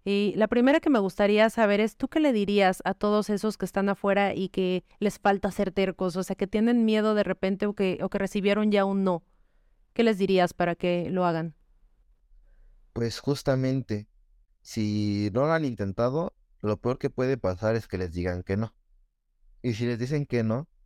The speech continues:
Speaker 2: pues no pasa nada, ya vieron que no se acaba el mundo. Y muchas veces ese no se puede revertir y se puede convertir en un sí,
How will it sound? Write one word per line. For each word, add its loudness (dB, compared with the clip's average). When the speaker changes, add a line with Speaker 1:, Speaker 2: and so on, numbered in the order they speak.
Speaker 2:
pues 0
no -2
pasa -4
nada, 0
ya 0
vieron -2
que -4
no -2
se -6
acaba 0
el -2
mundo. -4
Y 0
muchas -2
veces -4
ese -2
no 0
se -4
puede 0
revertir -2
y -4
se -8
puede -2
convertir -4
en -2
un -2
sí, -4